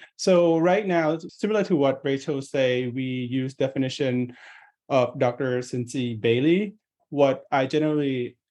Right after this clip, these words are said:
emphasize is structural racism is a totality of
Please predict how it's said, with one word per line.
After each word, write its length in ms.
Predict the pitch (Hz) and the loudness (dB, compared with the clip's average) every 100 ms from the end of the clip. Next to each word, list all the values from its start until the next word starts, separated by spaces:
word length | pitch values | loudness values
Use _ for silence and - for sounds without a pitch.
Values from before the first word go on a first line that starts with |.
| _ - | _ -2
emphasize 600 | 170 160 170 139 127 123 | 0 0 0 0 -2 -2
is 120 | 135 | -6
structural 340 | 131 143 165 143 | -4 -2 0 0
racism 460 | 135 127 - 143 | 0 -4 -2 -2
is 220 | 139 120 123 | -2 -4 -6
a 160 | 110 - _ _ _ _ | -6 -10 _ _ _ _
totality 840 | 170 - 147 123 147 160 190 196 | 0 0 2 2 2 2 0 -2
of 300 | - 127 120 | -2 0 -2